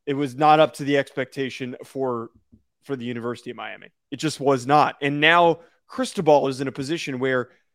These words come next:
he needs to rework that roster and get it to a more competitive position. What he was able to do in recruiting at Oregon, it's gonna take time to get back to that.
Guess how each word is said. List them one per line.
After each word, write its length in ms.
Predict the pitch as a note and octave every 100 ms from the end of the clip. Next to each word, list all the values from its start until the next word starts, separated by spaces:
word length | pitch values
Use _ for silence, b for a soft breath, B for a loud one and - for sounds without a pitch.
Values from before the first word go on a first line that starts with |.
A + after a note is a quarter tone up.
| _ _ _ _ _
he 300 | - G#3 A#3
needs 800 | F#3 E3 F3+ D#3 C3 A2+ - - _ _ _ _ _ -
to 80 |
rework 500 | D#3+ F#3+ F3 E3+ D#3+
that 220 | D#3+ C#3+ C#3+
roster 460 | C#3+ C#3+ - C3+
and 140 | B2 A#2
get 160 | C#3+
it 120 | C3+
to 200 | - C3
a 40 | A#2+
more 220 | B2+ B2
competitive 760 | B2+ B2 A#2+ A#2 A2+ A2 _ _ _ _ _ _ _ _ _ -
position. 480 | B2+ B2+ - G#2+ _ _ _ _ _ _
What 240 | C3 G3+
he 120 | G3+ B3+
was 140 | B3+
able 160 | B3 G#3+
to 80 | F#3+
do 120 | G3
in 100 | E3
recruiting 360 | C#3 F3 D#3+
at 60 | C3+
Oregon, 520 | C#3 E3 B2+ A#2 C#3 _ _ _ _ _ _ _ -
it's 160 | C#3 -
gonna 160 | G#3+
take 240 | - F3+ -
time 320 | D#3+ D#3 D3
to 60 | C3
get 180 | C3+
back 240 | C3+ B2+ -
to 100 | -
that. 200 | F#2